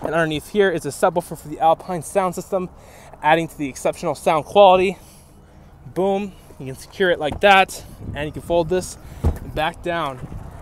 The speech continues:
Front passenger side here, you can unlock all the doors. You have the key fob on you by putting your hand around the passenger door handle just like this. Always press that black button to lock up the RAM when you're done with it.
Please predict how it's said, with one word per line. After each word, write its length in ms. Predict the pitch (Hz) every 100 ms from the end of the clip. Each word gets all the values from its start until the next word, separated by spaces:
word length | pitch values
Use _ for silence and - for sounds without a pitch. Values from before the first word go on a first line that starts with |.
| - -
Front 200 | 226 -
passenger 440 | 208 202 202 196
side 260 | 220 185 156
here, 180 | 196
you 60 | 190
can 120 | 160
unlock 300 | 175 180 170
all 100 | 175
the 60 | 156
doors. 320 | 165 180 160
You 60 | 165
have 80 |
the 60 | 147 -
key 120 | 180
fob 240 | - 156 -
on 200 | 156 175
you 80 | 175
by 140 | 151
putting 220 | 143 170 165
your 80 |
hand 260 | 135 175 180
around 140 | 160
the 60 | 151
passenger 340 | - 165 -
door 160 | 151 156
handle 260 | 151 156 143
just 220 | 147 -
like 200 | 135 -
this. 280 | 202 202 - - - - -
Always 220 | 190 196
press 180 | - 202
that 200 | 214 185
black 220 | 196 185
button 160 | - 185
to 80 | 185
lock 200 | 180 175
up 100 | 180
the 80 | 160
RAM 300 | 180 196 196
when 100 | 190
you're 80 |
done 180 | 185 190
with 160 | 185 -
it. 160 | 151